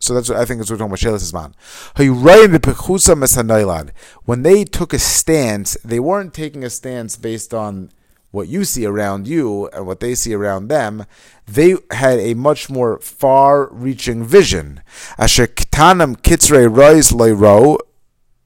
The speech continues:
We have a very myopic view. V'yesh asher esrus b'shanim achrei shahayu daitam nechacham gam ktanos liros et kameim tzadku. Later on, when you see things unfold,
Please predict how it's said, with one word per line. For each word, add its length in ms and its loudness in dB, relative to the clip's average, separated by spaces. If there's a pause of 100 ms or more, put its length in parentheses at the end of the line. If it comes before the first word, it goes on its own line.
(760)
We 500 4 (880)
have 400 0
a 100 -2
very 440 -2
myopic 580 -2
view. 380 -8 (360)
V'yesh 280 4
asher 300 2
esrus 400 2
b'shanim 500 2
achrei 460 0
shahayu 540 0
daitam 580 0
nechacham 500 -2
gam 180 -6
ktanos 420 -4
liros 220 -2
et 100 -8
kameim 340 -8
tzadku. 440 -8 (420)
Later 360 -4
on, 500 -4
when 140 -12
you 100 -14
see 420 -16
things 360 -14
unfold, 1000 -2